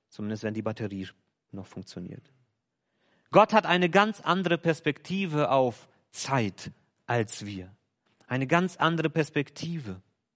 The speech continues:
Für ihn kann ein Augenblick, der für uns ein Wimpernschlag nur ist, der schon vorbei ist, für ihn kann das eine halbe Ewigkeit dauern.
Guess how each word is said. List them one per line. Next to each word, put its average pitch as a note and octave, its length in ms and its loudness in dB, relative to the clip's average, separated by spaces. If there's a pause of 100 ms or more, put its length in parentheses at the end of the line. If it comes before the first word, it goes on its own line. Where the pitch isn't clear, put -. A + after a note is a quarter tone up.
(360)
Für F#3+ 120 2
ihn G#3+ 440 4 (1200)
kann F#3+ 240 6
ein E3+ 260 2
Augenblick, F#3+ 800 4 (880)
der D#3 200 6
für F#3 200 2
uns G#3+ 360 0
ein D3+ 340 2 (120)
Wimpernschlag C3+ 1120 2
nur A#2+ 160 -4
ist, G2+ 260 -10
der C3+ 180 0
schon E3+ 240 -4
vorbei G3+ 400 4
ist, - 420 0 (540)
für - 140 6
ihn G#3+ 180 4
kann G#3 140 4
das G3+ 120 0
eine F#3 260 4
halbe A3+ 320 6
Ewigkeit E3+ 640 2
dauern. A2+ 280 -10